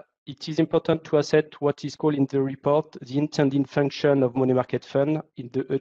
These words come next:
jurisdiction they operate. Um, do we want them to be more cash-like or investment-like? I think the answer to this question will be a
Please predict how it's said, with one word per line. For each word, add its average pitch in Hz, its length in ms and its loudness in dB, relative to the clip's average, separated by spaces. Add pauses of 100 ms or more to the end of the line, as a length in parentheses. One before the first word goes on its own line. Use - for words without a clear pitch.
jurisdiction 143 760 -2
they 131 80 0
operate. 127 640 -4 (960)
Um, 123 580 0 (400)
do 151 80 -16
we 170 120 -4
want 165 260 0
them 160 280 2
to - 120 -16
be 143 280 -10
more 139 180 4
cash-like 147 720 -2 (200)
or 143 180 4
investment-like? 135 880 0 (200)
I 147 80 0
think 151 260 0
the 139 100 0
answer 147 360 2
to - 160 -18
this 127 160 -10
question 139 440 0
will 127 200 -6
be 131 120 -2
a 127 80 0